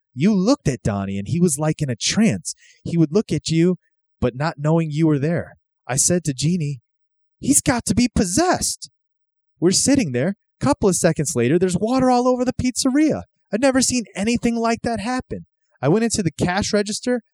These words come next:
I had a crucifix there. I took it out and I put it on him.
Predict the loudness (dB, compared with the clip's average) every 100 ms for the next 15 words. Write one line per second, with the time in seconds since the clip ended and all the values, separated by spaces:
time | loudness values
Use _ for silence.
0 | _ -2 0 0 0 0 0 -2 -2 -2
1 | -4 -6 -10 _ -12 0 0 2 0 0
2 | -2 -4 -6 -2 -2 0 0 0 -2 -8